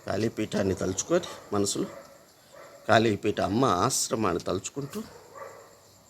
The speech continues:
చక్కటి అనుభూతి పొందండి. నాయనా, అందరూ చల్లగా ఉండాలి, చక్కగా ఉండాలి, ఆనందమయంగా ఉండాలి, ఆత్మీయంగా,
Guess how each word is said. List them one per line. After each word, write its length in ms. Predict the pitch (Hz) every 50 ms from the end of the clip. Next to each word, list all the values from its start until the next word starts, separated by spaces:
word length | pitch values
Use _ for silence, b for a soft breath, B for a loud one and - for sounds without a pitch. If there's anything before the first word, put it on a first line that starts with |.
| - - - - - - - - - - -
చక్కటి 640 | - - - - - - - - - - - 156 127
అనుభూతి 420 | 110 117 117 95 110 120 - -
పొందండి. 560 | - - 78 80 - - - - - - - - - - - - - - - - - - - - - - - - - - - - - - 92
నాయనా, 300 | 85 73 90 80 87 113 - - - - - - - - - - - - - - - - - - - - - - - - - - - - - -
అందరూ 240 | 85 82 95 95 98 -
చల్లగా 360 | - 95 92 95 110 110 113 110
ఉండాలి, 320 | 101 104 101 98 101 104
చక్కగా 520 | - - - - - - - - 110 131 135 135
ఉండాలి, 360 | 120 117 123 131 127 131 - - - - - - - - - - - - - - - - - - - 104 120
ఆనందమయంగా 680 | 147 180 202 196 180 156 127 110 90 90 82 76 73 78
ఉండాలి, 380 | 76 73 78 82 85 82 87 - - - - - - - - - - - - - - - - - - - - - - - - - - - - - - -
ఆత్మీయంగా, 640 | 90 98 - - - 98 90 87 82 82 85 90